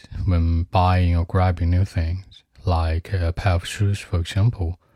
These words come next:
or some very expensive clothes, you know. Shopping is a good thing to me, and it would make me feel energetic and happy all day long,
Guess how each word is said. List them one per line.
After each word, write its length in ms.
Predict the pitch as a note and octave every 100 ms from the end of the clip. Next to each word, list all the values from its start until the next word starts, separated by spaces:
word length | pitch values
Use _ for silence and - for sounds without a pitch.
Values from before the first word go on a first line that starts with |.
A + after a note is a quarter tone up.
| _
or 200 | - F#2
some 280 | F2 F#2+ F2
very 280 | F2 F#2 F#2
expensive 480 | - G#2 G2 - F2
clothes, 400 | - E2+ E2 E2+ - G2
you 60 |
know. 160 | E2 E2 _ _ _ _ _ _
Shopping 480 | - A#2 A2 - F#2+
is 160 | F#2 -
a 20 |
good 180 | G#2 -
thing 280 | - F2+
to 160 | F2+ F2+
me, 360 | F2+ F2+ E2 - _ _ _ _ _ _ -
and 300 | F#2+ F#2+ A2
it 540 | A#2 G2+ F#2 - -
would 300 | G2 F#2 F#2
make 300 | G2 F#2+ -
me 140 | F#2+ F2+
feel 220 | - F#2
energetic 640 | F2+ F2 G#2 G2 - F2+
and 100 | F2+
happy 380 | - G#2 G2+ F#2
all 340 | F2+ G#2 G#2
day 160 | G2+ E2+
long, 380 | E2+ D#2+ D#2+